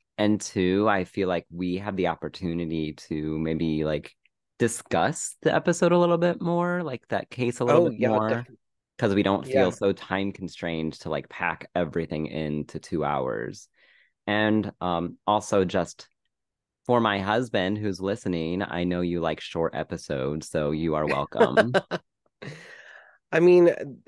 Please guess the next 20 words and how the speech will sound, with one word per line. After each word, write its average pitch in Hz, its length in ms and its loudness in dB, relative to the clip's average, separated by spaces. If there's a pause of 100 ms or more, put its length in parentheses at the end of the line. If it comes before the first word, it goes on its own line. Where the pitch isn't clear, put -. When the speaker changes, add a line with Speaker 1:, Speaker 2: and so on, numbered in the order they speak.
Speaker 2:
episodes 156 520 2
are 139 280 4
great 131 500 2
to 143 480 -2
listen 135 300 -2
to 165 220 -6
while 170 180 0
you're 185 560 0 (120)
on 185 80 -4
a 196 80 -2
drive 196 680 -2
or 147 680 0
while 147 260 0
you're 156 300 -2
doing 156 260 -4
stuff - 300 -6
around 165 140 -2
the 156 40 -6
house. 165 420 -6
And 139 360 -4